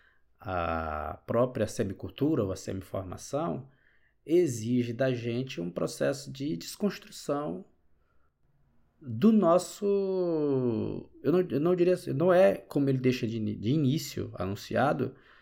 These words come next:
não, não é, não tá limitada a pedagogia, não tá limitado a essas questões propriamente da educação. Tem a ver com o sistema,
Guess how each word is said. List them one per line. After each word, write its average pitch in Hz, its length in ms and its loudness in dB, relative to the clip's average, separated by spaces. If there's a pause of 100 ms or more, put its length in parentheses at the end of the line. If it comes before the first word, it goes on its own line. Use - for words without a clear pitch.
(720)
não, 165 420 2
não 143 380 0
é, 180 200 2
não 165 140 -2
tá 175 120 2
limitada 170 680 4
a - 40 2
pedagogia, 98 640 -2 (220)
não - 100 -6
tá 101 140 -4
limitado 110 760 2
a 87 40 0
essas - 240 -14
questões - 640 -6 (800)
propriamente 139 600 4
da 104 80 0
educação. - 540 -8 (800)
Tem 107 100 0
a 107 80 0
ver 117 140 0
com 123 100 -8
o - 40 -4
sistema, 135 680 0